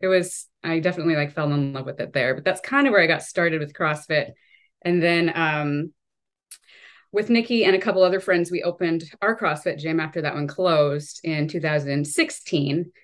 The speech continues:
And then I kinda stayed on board there as an owner until twenty twenty. And now, uh, Nikki owns it, but I still coach there. And so when we opened the gym,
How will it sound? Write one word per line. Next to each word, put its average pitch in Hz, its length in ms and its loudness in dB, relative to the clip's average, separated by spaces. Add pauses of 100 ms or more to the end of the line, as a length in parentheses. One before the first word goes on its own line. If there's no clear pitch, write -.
(180)
And 175 140 4
then 165 380 2
I 185 80 -2
kinda 185 180 2
stayed 170 300 0
on 160 160 0
board 151 280 0
there 147 560 2
as 165 140 -6
an 151 140 -4
owner 147 220 -4
until 143 240 -4
twenty 147 320 -2
twenty. 147 600 0 (100)
And 156 140 -2
now, 143 340 2
uh, 151 120 0
Nikki 156 360 -2
owns 135 260 -4
it, - 140 -6
but 147 200 -2 (360)
I 175 100 0
still 196 220 2
coach 196 380 0
there. 170 280 4
And 165 360 2
so - 580 0 (120)
when 208 160 -6
we 208 100 -4
opened 262 320 2 (100)
the 190 100 -2
gym, 160 500 0